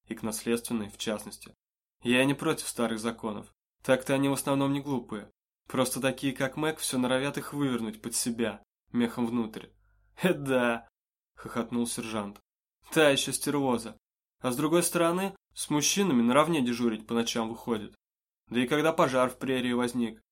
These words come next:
она лихо баб строила, чтобы делом занимались, а не паниковали.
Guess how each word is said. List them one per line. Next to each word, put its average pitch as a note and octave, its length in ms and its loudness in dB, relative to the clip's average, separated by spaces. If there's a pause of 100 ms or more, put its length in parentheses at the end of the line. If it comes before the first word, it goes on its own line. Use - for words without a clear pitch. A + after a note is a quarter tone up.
(260)
она C3+ 240 2
лихо D#3+ 300 2
баб A#2+ 240 2
строила, A2+ 640 -2
чтобы C3+ 320 -2
делом C3 340 2
занимались, A2 580 -4 (180)
а B2 80 -2
не A#2 100 6
паниковали. A2+ 800 -2